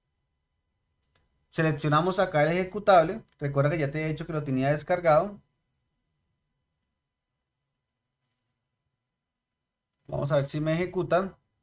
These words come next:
Uy. Chun. En algún lado ya aparece la ventana. No la veo en ningún lado. Ah, ya la vi.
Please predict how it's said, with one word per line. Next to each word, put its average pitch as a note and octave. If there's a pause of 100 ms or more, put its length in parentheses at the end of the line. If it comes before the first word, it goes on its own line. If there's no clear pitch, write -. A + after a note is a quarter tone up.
(240)
Uy. F3 (1300)
Chun. D#3+ (3500)
En D#2+
algún C3+
lado D#3
ya D#3
aparece D3
la E3+
ventana. F3 (120)
No G#2+
la C3+
veo D3+
en C#3+
ningún C#3
lado. D3+
Ah, C#3
ya A#2+
la G2+
vi. F2+